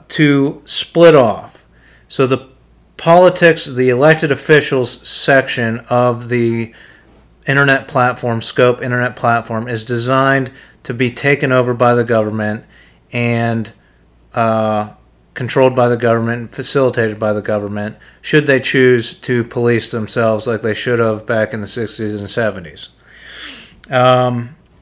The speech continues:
so it's designed to break off, but we'll keep, we'll retain ownership to expand into other markets. Because the ultimate goal is transparency and accountability in all leadership,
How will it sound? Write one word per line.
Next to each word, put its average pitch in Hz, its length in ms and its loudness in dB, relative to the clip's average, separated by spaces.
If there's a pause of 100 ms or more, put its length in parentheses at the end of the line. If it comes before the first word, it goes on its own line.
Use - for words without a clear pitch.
(520)
so - 140 -6
it's 117 100 -6
designed 160 380 4
to 143 80 2
break 135 360 4
off, 147 320 4
but 131 120 0
we'll 135 220 4
keep, 180 500 -4 (100)
we'll 135 140 2
retain 160 580 2
ownership 131 720 0 (340)
to - 120 0
expand 127 440 0
into 123 180 0
other 120 220 2
markets. 117 680 0 (640)
Because 156 480 0
the 143 160 4
ultimate 165 420 4
goal 165 320 6
is 120 380 2 (280)
transparency 151 1400 2 (240)
and 131 120 -2
accountability 131 960 2 (180)
in 135 140 0
all 151 380 6
leadership, 98 720 -2